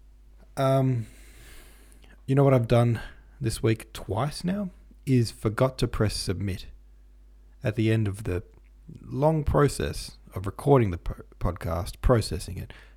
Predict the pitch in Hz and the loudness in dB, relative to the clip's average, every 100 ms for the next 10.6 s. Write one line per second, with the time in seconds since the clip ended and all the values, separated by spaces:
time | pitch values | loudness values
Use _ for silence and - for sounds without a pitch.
0 | - - 135 - 87 78 - 87 - 143 | -20 -6 -4 -2 -2 -2 -4 -10 -10 -2
1 | 147 117 90 - 101 76 - - - - | 0 0 -2 -8 -10 -10 -14 -18 -20 -20
2 | - 190 147 110 87 85 - - - - | -2 2 2 2 -4 -8 -12 -12 -12 -12
3 | 78 - - - - - 156 151 135 117 | -14 -18 -20 -20 -10 -2 2 2 0 -2
4 | 110 - 101 92 - - - 104 87 101 | -2 -6 -6 -6 -10 -14 -8 -6 -6 -10
5 | 104 - - - - - - - - 160 | -12 -16 -20 -20 -20 -20 -20 -10 0 2
6 | 143 165 170 135 120 110 104 98 - - | 4 4 4 2 2 0 -2 -4 -6 -16
7 | - - - - 104 101 110 107 104 - | -20 -20 -18 -8 -4 -2 0 0 -4 -14
8 | - - - 160 143 107 107 107 107 139 | -20 -20 -8 -2 -2 0 0 2 2 0
9 | 147 147 - 127 - 107 107 - - - | -2 -4 -4 -6 -4 -4 -4 -6 -16 -12
10 | - 107 98 95 95 | -6 -2 0 -2 -4